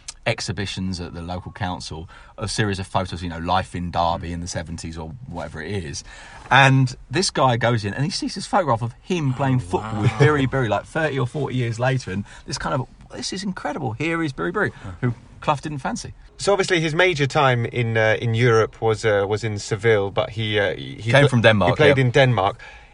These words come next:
Speaker 3: In Africa, he played for some interesting teams.
Speaker 2: They've got some really good names. In Gambia, he played for Black Diamonds,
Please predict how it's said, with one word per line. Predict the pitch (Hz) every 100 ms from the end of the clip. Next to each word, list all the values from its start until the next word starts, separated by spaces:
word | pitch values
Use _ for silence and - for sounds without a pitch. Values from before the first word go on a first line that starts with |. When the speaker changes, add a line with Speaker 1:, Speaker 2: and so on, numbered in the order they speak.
| -
Speaker 3:
In | 196
Africa, | 240 - 277 190
he | 139
played | 127 135 110
for |
some | 113 117
interesting | 101 113 - 101
teams. | - 95 151 170
Speaker 2:
They've | 123 -
got | 131
some | - 110 104
really | 120 117 95
good | 92 104 95
names. | 92 87 82 80 -
In | 143
Gambia, | 143 143 123 98 82 95 123 -
he |
played | 101 107
for | -
Black | 87 156 165
Diamonds, | 151 135 107 104 156 - -